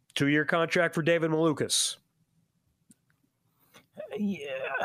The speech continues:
Speaker 2: yeah,
Speaker 1: So
Speaker 2: but
Speaker 1: that's
Speaker 2: I,
Speaker 1: gonna
Speaker 2: I
Speaker 1: take
Speaker 2: think
Speaker 1: a buyout <laughs> if, if he's to leave. <laughs>
Speaker 2: Yeah, I don't know that the buyout number is insurmountable if Malukas, uh, wants to leave. The family could make the buyout, you know. It's, uh,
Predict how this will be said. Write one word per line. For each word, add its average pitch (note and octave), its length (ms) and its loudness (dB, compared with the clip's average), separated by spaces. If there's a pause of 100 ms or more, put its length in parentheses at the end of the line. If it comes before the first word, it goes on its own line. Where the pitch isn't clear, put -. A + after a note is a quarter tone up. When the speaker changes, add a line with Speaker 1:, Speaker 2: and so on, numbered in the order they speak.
(200)
Speaker 2:
yeah, D3+ 220 2
Speaker 1:
So C#3+ 140 2
Speaker 2:
but C3+ 80 4
Speaker 1:
that's F3 120 2
Speaker 2:
I, - 40 -6
Speaker 1:
gonna D#3+ 100 4
Speaker 2:
I - 20 -4
Speaker 1:
take B2+ 60 -4
Speaker 2:
think C#3 160 0
Speaker 1:
a - 20 -2
buyout A#2+ 480 0
<laughs> - 40 -8
if, F#3 200 0
if F#3+ 140 2
he's E3 240 0
to D3+ 80 0
leave. G#2+ 440 -2
<laughs> - 40 -2 (800)
Speaker 2:
Yeah, D3 220 0
I C3+ 80 0
don't C3+ 280 -2
know A#2 240 -2 (140)
that A2 140 -2
the G#2+ 80 -4
buyout A2 400 2
number A2 320 0
is G2+ 160 -2
insurmountable G2+ 840 -2 (160)
if G#2 260 -4
Malukas, G#2 640 -2
uh, F#2+ 460 -2
wants A2 300 -2
to G#2+ 100 -4
leave. A2+ 360 -4 (440)
The - 80 -4
family C3 340 0
could G2 160 -6
make G2 220 -4
the - 80 -4
buyout, D#2+ 380 -2 (100)
you G2+ 100 -6
know. F#2+ 340 -2
It's, G#2+ 380 -8
uh, F#2 320 -2